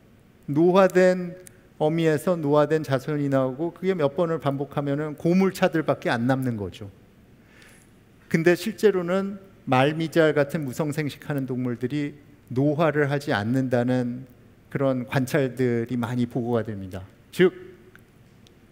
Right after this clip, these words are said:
무성생식을 하는 생물들은 모든 세포의 건강을 유지를 해야 돼요. 고장난 부속품들을 다 고쳐줘야 돼요. 그래야만이 후손이 태어났는데도 이 내용물들이 정-,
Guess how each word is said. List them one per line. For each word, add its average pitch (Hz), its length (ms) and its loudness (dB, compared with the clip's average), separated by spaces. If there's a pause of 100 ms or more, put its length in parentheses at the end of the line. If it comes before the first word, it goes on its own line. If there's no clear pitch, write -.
(560)
무성생식을 180 920 -2
하는 160 200 -2
생물들은 143 840 0 (500)
모든 180 420 4
세포의 180 520 2
건강을 143 580 2
유지를 117 360 -6
해야 117 180 -2
돼요. 95 260 -14 (160)
고장난 175 720 4
부속품들을 156 640 -6
다 - 240 -10
고쳐줘야 131 560 -4
돼요. 98 240 -12 (560)
그래야만이 185 800 4
후손이 226 600 -2
태어났는데도 175 1040 -2 (300)
이 170 120 -4
내용물들이 143 680 0
정-, 139 260 -6